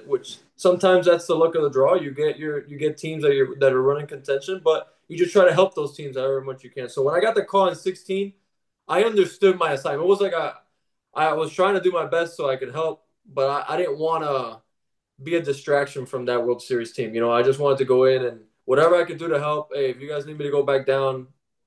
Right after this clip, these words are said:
go, so be it. So it wasn't, uh, it wasn't till seventeen where I was like, "All right, this is it. I'm gonna try to st-,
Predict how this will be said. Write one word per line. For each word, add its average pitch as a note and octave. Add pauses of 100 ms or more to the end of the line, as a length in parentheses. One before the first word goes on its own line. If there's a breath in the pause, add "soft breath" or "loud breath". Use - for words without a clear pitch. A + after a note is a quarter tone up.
(420)
go, C3
so B2+
be B2+
it. B2
So A#2+
it B2
wasn't, D#3+
uh, B2 (480)
it C#3+
wasn't G3
till E3
seventeen E3
where C3
I -
was B2
like, A#2
"All B2+
right, B2
this C3+
is C3
it. C3+
I'm B2
gonna B2+
try C3
to B2
st-, A#2